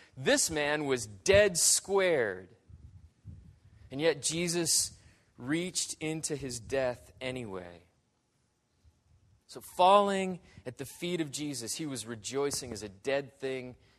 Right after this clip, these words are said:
made alive, brought to life in the love of Jesus.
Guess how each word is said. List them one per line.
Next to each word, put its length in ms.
made 600
alive, 760
brought 360
to 80
life 600
in 120
the 80
love 440
of 160
Jesus. 720